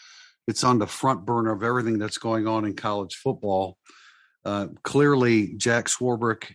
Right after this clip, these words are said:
and the Notre Dame Athletic Department, the board of directors, they've got some decisions to make and a lot of things to consider as, as, uh, we move forward.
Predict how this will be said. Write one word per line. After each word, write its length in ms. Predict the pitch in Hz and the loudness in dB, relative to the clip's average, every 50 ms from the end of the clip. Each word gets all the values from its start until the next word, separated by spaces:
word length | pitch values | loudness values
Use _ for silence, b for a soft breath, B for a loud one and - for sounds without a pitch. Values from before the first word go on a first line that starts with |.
| _ | _
and 360 | - 110 107 107 104 101 95 98 | -8 -4 -4 -2 0 -2 0 0
the 260 | 104 104 101 104 101 | 0 2 2 2 2
Notre 220 | 98 107 110 110 107 | 2 2 0 0 0
Dame 100 | 107 104 | 0 -2
Athletic 360 | 107 101 98 - 131 127 117 - | -2 -4 -4 -2 -2 -2 -2 -4
Department, 460 | 113 - - 123 120 113 110 117 110 | -8 -6 -2 0 0 0 0 -2 -2
the 60 | 95 | -4
board 260 | 87 107 107 107 98 | -4 -2 -2 -2 -2
of 80 | 92 82 | -2 -2
directors, 380 | 104 113 127 127 - 120 104 | 0 0 0 0 -2 -6 -2
they've 120 | - 143 139 | 0 0 2
got 200 | 151 151 139 - | 2 0 0 0
some 160 | - 127 110 | -2 -4 -2
decisions 640 | 107 110 - - - 143 139 123 113 107 90 90 - | -4 -4 -4 -2 -2 -2 -2 -2 -2 -4 -2 -2 -6
to 100 | - - | -4 -2
make 380 | 101 101 101 98 98 92 _ - _ _ b b b b b b b b b b - | -2 -2 -2 -2 -4 -6 _ -20 _ _ b b b b b b b b b b -2
and 100 | 113 113 | 0 0
a 60 | 110 | 2
lot 300 | 107 117 120 127 131 127 | 2 4 4 4 4 2
of 80 | 120 | 0
things 320 | - - 123 117 107 - - | 0 0 0 0 0 0 -4
to 80 | 104 | -6
consider 720 | - - 107 87 - - - - 104 110 101 101 98 95 - | -6 -6 -4 -2 -2 -2 -2 -2 -2 0 0 -2 -2 -4 -6
as, 540 | 95 104 104 101 101 95 82 - - - - - - | -8 -6 -6 -4 -4 -2 -2 -2 -2 -2 -6 -8 -8
as, 300 | 98 101 98 87 - 107 | -4 -4 -2 -2 0 0
uh, 220 | 104 98 95 92 85 | 0 0 0 -2 -4
we 280 | 71 80 104 107 107 101 | -4 -2 0 2 4 4
move 200 | 101 101 95 - | 4 2 0 -2
forward. 440 | - - 104 101 92 82 76 - | -2 -2 0 0 0 -2 -4 -8